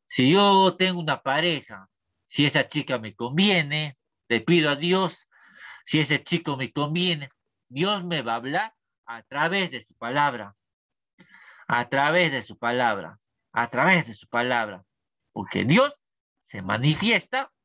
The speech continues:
a través de su santa palabra. A ver, chicos, nos queda menos de un minuto.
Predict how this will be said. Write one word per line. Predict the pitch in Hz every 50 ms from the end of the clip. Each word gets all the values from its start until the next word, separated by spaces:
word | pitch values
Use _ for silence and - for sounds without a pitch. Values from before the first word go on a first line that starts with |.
| _ -
a | 139 143 139 131
través | - - 131 139 165 208 220 208 190
de | 151 165 139
su | - - 113
santa | - - 170 175 160 131 - - 120 -
palabra. | - 123 123 123 113 107 101 92 80 87 _ _ _ _ _ _ - - - - - - - - - - _ _ _ _ -
A | - 165
ver, | 202 233 226
chicos, | 226 - 226 190 190 208 196
nos | 190 175 -
queda | - 220 220 214 202
menos | 196 214 208 202 196 190
de | 185 196
un | 196
minuto. | 196 208 208 214 214 - - 202 202 196 170 147